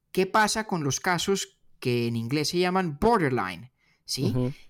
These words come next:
Speaker 1: ¿Qué pasa con los seres humanos, por ejemplo, que pierden la capacidad de ser activos? O que pierden la capacidad de la razón por completo. Imagínese usted es una, usted una persona en estado de coma o en estado vegetativo.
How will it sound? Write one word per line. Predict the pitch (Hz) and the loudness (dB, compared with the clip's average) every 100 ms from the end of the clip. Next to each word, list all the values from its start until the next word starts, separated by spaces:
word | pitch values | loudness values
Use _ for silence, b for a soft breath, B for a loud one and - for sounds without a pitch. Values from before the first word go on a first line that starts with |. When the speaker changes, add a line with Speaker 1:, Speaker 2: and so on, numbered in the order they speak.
| B | B
Speaker 1:
¿Qué | 170 170 | -2 0
pasa | 214 220 247 | 2 0 -2
con | 240 214 175 | -2 0 2
los | 143 - | 2 2
seres | 208 247 262 | 0 0 0
humanos, | 180 156 143 151 214 - - - _ _ _ _ _ - | 0 0 0 -2 -4 -6 -10 -16 _ _ _ _ _ 0
por | 151 | 2
ejemplo, | 143 160 170 196 | 4 2 0 0
que | 147 | 0
pierden | 131 147 165 180 | 2 0 2 0
la | 175 | 0
capacidad | 143 135 123 120 | -2 0 0 -2
de | 120 | -2
ser | 160 | -2
activos? | 160 - 180 - - - _ _ _ _ _ _ _ _ _ _ _ _ _ _ B B | -4 -4 -6 -6 -12 -16 _ _ _ _ _ _ _ _ _ _ _ _ _ _ B B
O | 143 | -2
que | 139 131 | 2 2
pierden | 143 151 180 | 2 4 2
la | 156 | 0
capacidad | 139 135 120 131 127 | -2 -2 -2 0 0
de | 165 | 0
la | 131 | 0
razón | 120 143 143 _ | -2 -6 -8 _
por | 180 156 | 2 2
completo. | 160 156 185 127 - - _ - | 0 -2 -4 -4 -8 -20 _ -4
Imagínese | 127 120 120 156 156 | -2 0 0 0 0
usted | 143 - | -2 -2
es | 120 | -4
una, | 147 151 147 135 - | -2 -4 -4 -6 -4
usted | 120 135 | -2 0
una | 131 147 | -2 -2
persona | 131 120 127 | -4 -4 -4
en | |
estado | 135 - 117 | -4 -4 -4
de | 135 | -4
coma | - 113 135 | -4 -4 -2
o | 160 113 | -4 -4
en | 104 | -4
estado | - 107 120 | -6 -4 -2
vegetativo. | 123 123 139 143 190 - | -2 -4 -6 -4 -4 -6